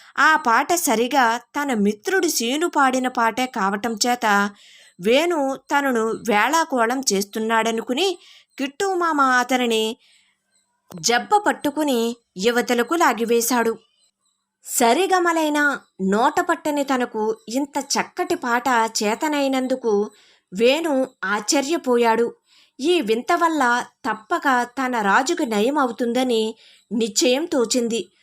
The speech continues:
వేణు కోటకు పోబోతూ ఉండగా రాజుతో చెప్పి మా సీనుని విడిపించుకుంటానని చెప్పి కిట్టు మామ కూడా అతని వెంట బయలుదేరాడు.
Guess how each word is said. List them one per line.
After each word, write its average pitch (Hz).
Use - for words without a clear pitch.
వేణు 294
కోటకు 269
పోబోతూ 233
ఉండగా 220
రాజుతో 320
చెప్పి 254
మా 302
సీనుని 269
విడిపించుకుంటానని 247
చెప్పి 359
కిట్టు 311
మామ 381
కూడా 262
అతని 262
వెంట 208
బయలుదేరాడు. 226